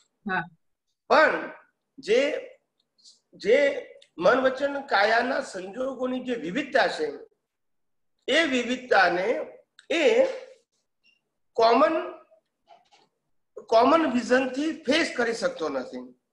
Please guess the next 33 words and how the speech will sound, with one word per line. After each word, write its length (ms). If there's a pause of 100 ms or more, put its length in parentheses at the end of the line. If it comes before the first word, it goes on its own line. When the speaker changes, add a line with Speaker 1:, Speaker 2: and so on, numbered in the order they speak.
(1700)
Speaker 1:
એટલે, 200
Speaker 2:
એટલે 560
કે 60
Speaker 1:
અચ્છા. 420
Speaker 2:
એ 40
ડિટેલિંગમાં 640
ગયો. 300 (300)
ધારો 200
કે 100
વિચાર 360
ખરાબ 240
આવતા 240
હોય 80
તો 80
મને 180
એમ 120
લાગે 200
ખરાબ 200
વિચાર 240
ના 100
આવવા 200
જોઈએ. 360 (960)
વાણી 280
ખરાબ 300
બોલતી 260
હોય, 140
ગુસ્સાવાળી, 480
તો 180
ગુસ્સાવાળી 460
વાણી 240
ના 140
હોવી 280
જોઈએ. 220